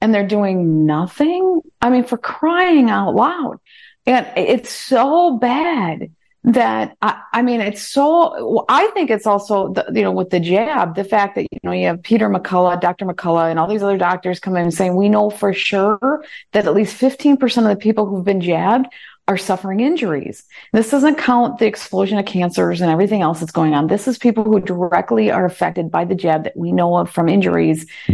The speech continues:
not those other diseases, which are also probably the jab. And Congress is, they're covering up, ignoring it. And in some cases, they're still pushing it.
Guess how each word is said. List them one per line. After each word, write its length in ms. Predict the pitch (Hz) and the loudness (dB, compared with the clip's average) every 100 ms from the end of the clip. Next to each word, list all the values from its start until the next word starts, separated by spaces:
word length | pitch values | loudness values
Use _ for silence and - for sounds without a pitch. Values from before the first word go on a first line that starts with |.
| - | 0
not 380 | 160 160 185 - | 0 2 2 0
those 180 | 214 214 | -2 0
other 180 | 202 | 0
diseases, 460 | 196 190 180 175 175 | 2 2 2 0 0
which 200 | 175 165 | -2 0
are 120 | 185 | 0
also 220 | 208 214 | 0 -2
probably 260 | 208 180 170 _ _ _ _ _ _ _ _ _ _ - | -4 -4 -6 _ _ _ _ _ _ _ _ _ _ -4
the 100 | 151 | -4
jab. 400 | 147 135 127 160 - - - - - - | -2 -2 -2 -6 -12 -20 -20 -20 -6 0
And 180 | 247 | 0
Congress 360 | 247 269 285 269 | 2 0 0 2
is, 160 | 247 214 | -2 0
they're 120 | 262 | 0
covering 380 | 247 - 277 254 | 0 0 0 0
up, 180 | 233 233 | 0 -2
ignoring 320 | - 226 226 226 | -2 0 2 0
it. 40 | |
And 100 | - | 0
in 60 | 220 | 0
some 180 | 285 370 | 2 2
cases, 420 | 269 196 226 240 | 0 2 0 2
they're 140 | 233 | 0
still 260 | 220 - 262 | 0 0 -2
pushing 380 | - 359 302 202 | 0 -2 0 -2
it. 160 | - | -4